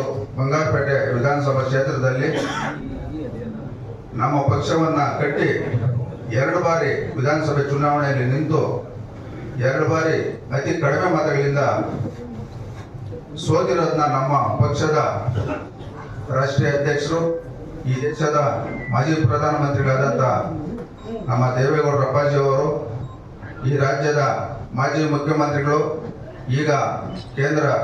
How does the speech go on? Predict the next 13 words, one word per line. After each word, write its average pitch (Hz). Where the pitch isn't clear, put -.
ಸಚಿವರಾಗಿರ್ತಕ್ಕಂಥ 135
ಕುಮಾರ-, 160
ಕುಮಾರಣ್ಣನವರು 143
ಗಮನಿಸಿ 180
ಈ -
ದೇಶದ 156
ಪ್ರಧಾನಮಂತ್ರಿಗಳಾದಂಥ 147
ನರೇಂದ್ರ 156
ಮೋದಿಜಿಯವರು 143
ಮತ್ತು 139
ಮಾಜಿ 165
ಪ್ರಧಾನಮಂತ್ರಿಗಳಾದಂಥ 139
ದೇವೇಗೌಡರ 151